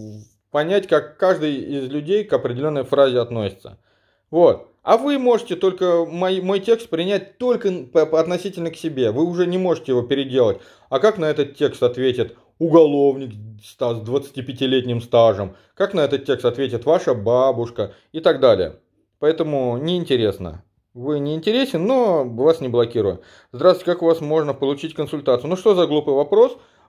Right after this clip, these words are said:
Потому что под каждое, это вот, вот это вот очень раздражает. Под каждым видео,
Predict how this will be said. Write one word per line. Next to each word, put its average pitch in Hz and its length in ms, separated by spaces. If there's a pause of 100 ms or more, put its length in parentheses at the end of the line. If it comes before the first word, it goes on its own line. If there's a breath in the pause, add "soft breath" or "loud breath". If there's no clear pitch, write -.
Потому 160 380
что 156 160
под 160 260
каждое, 165 380
это 185 160
вот, 170 200
вот 170 160
это 208 160
вот 156 200
очень 143 400
раздражает. 107 760 (320)
Под 156 200
каждым 165 440
видео, 131 640